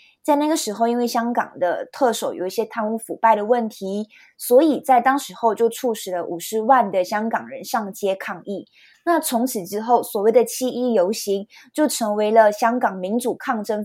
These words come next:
非常重要的一个形象。大家就觉得说，诶，香港人一改过往就是政治冷感的一个形象，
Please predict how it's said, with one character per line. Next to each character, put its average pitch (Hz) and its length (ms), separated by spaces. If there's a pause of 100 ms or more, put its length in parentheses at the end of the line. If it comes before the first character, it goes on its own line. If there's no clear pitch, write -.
非 247 160
常 196 200
重 226 160
要 208 140
的 180 80
一 175 60
个 190 120
形 - 240
象。 170 240 (360)
大 180 80
家 247 60
就 269 100
觉 226 120
得 208 140
说， 233 200
诶， 262 300
香 320 220
港 240 160
人 196 160
一 277 140 (100)
改 160 260
过 247 200
往 - 260
就 220 80
是 208 140
政 262 320
治 269 200
冷 202 240
感 170 240
的 170 60
一 180 100
个 220 140
形 180 300
象， 196 240